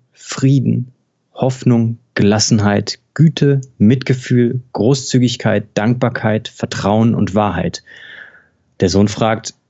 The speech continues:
„Und welcher der beiden Wölfe gewinnt den Kampf?“ Und der Haupt-, Häuptling antwortet ihm, „Der, den du fütterst.“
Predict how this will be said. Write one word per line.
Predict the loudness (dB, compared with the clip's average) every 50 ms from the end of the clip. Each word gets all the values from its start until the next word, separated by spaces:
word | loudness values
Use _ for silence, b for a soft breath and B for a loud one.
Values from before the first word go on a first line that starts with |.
| _ _ _ _ _ _ _ -4
„Und | -2 -2 0
welcher | 0 0 0 0 0 0
der | 0
beiden | 0 0 0 0 0 -2 -2 0
Wölfe | -2 -2 -2 -4 -6
gewinnt | -6 -4 -2 -2 -2 0
den | -2 -4
Kampf?“ | -2 0 0 0 0 0 -4 -14 _ _ _ _ _ _ _ -4
Und | -4 -2 -2
der | -2 -2 0
Haupt-, | -2 -4 -4 -6 -6
Häuptling | -2 0 0 0 0 0 0 0
antwortet | 0 0 -2 -2 -2 -2 -2 -2 -2 0
ihm, | 0 0 0 0 -4 _ _ _ _ _ _ _ _ _ _ _ _ _ _ -6
„Der, | -2 0 0 2 2
den | 2 2 2 2
du | 2
fütterst.“ | 0 0 -2 -2 -2 -4 -4 -8 -10 -12 _